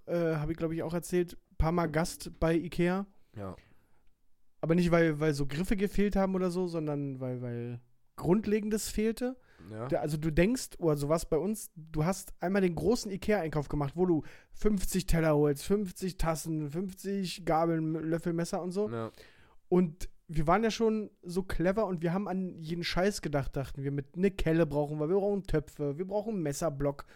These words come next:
Speaker 1: und so weiter.
Speaker 2: Ja,
Speaker 1: Haben wir
Speaker 2: ja.
Speaker 1: schon überall dran gedacht. Aber nee, selbst wenn du denkst, du denkst an alles, immer. Du findest
Speaker 2: Klar.
Speaker 1: immer noch irgendwas, wo du noch mal hin musst eigentlich.
Speaker 2: Ja, richtig.
Speaker 1: Und dann läppert sich die Scheiße so krass.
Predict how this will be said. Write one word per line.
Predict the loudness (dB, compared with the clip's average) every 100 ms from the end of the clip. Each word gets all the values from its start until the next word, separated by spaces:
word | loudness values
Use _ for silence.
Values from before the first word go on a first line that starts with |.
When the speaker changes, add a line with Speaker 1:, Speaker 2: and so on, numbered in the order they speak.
| -10
Speaker 1:
und | -8
so | -4
weiter. | -2 -2
Speaker 2:
Ja, | 0
Speaker 1:
Haben | 0
wir |
Speaker 2:
ja. | 0
Speaker 1:
schon | -4
überall | -4 -4 -2
dran | -4 -4
gedacht. | -4 -6 -12 -20 -20 _ -20 _ _ -20 _ -20 -2
Aber | 2
nee, | 4 4 4 0
selbst | -2 0
wenn | -2
du |
denkst, | 2 2 2 -2
du |
denkst | 0 0 0
an | -6
alles, | -6 -2 -2 -4 -12 -20 -20 _ -20 -20 -6
immer. | 4 6 6 4 2 -8 -20 -20 _
Du | -8
findest | 2 4 4 0
Speaker 2:
Klar. | 2
Speaker 1:
immer | 4 4
noch | 2 0
irgendwas, | 0 2 4 2
wo | -2
du | -4
noch | -4 -6
mal | -2 0
hin | 0 0 0
musst | -2 -4 -10
eigentlich. | -8 -6 -4 -4 -4
Speaker 2:
Ja, | -6 -6
richtig. | -8 -16 -4
Speaker 1:
Und | 2 4
dann | 6
läppert | 4 4 0 -2
sich | -4
die | -2 -2
Scheiße | 2 2 2 0
so | 0 0
krass. | 0 2 2 2 -6